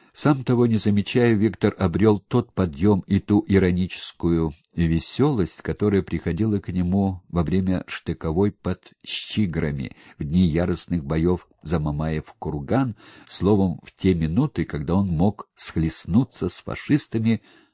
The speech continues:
глаза в глаза. Бабах! Смерч огня, и передний танк замер. Из-за него выполз другой, и снова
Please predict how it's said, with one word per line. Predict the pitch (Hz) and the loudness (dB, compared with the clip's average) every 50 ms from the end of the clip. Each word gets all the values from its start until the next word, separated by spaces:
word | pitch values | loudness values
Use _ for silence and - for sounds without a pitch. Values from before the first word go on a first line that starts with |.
| _ _ | _ _
глаза | - 80 85 80 80 76 90 90 98 104 - - | -2 0 0 0 0 0 -2 -2 -2 -4 -6 -8
в | - 78 | -10 -8
глаза. | 67 80 78 80 76 65 73 64 55 - - _ _ _ _ _ | -6 -4 -4 -4 -4 -6 -8 -10 -10 -12 -14 _ _ _ _ _
Бабах! | - 71 67 64 - - - 95 85 73 71 - 143 135 104 - _ - - _ _ _ _ _ _ _ _ | -12 -12 -8 -4 -4 -2 -2 -2 -4 -6 -4 -4 -4 -4 -4 -8 _ -20 -20 _ _ _ _ _ _ _ _
Смерч | - - - - 82 80 110 117 - - - - - - _ | -8 -8 -6 -2 0 2 2 2 0 -4 -12 -16 -16 -8 _
огня, | 95 95 90 95 87 80 76 67 53 - _ _ _ | -6 -4 -4 -2 -2 -2 -4 -4 -6 -10 _ _ _
и | 90 87 | 0 0
передний | - - 156 - 113 123 110 107 110 117 | 0 0 0 0 0 0 0 -2 -2 -2
танк | 117 _ - 80 80 85 87 85 - - - | -2 _ -6 -6 -4 -4 -6 -10 -14 -20 -16
замер. | - - - 76 73 71 67 64 55 - - _ - - - - - - - - - | -12 -8 -6 -4 -4 -4 -6 -8 -10 -14 -16 _ -20 -20 -20 -20 -20 -20 -20 -16 0
Из-за | - 104 90 95 101 | 2 2 6 6 6
него | 98 104 110 131 143 120 | 6 6 6 6 4 4
выполз | 98 120 120 - 117 117 107 - - - | 4 2 2 2 0 0 0 -2 -6 -6
другой, | 95 82 190 185 131 113 85 87 82 76 69 | -2 0 2 2 2 0 0 0 0 0 -2
и | - - - | -2 -2 -2
снова | 87 - - 104 110 117 104 107 107 95 62 | -2 -2 0 0 0 2 2 2 2 0 -2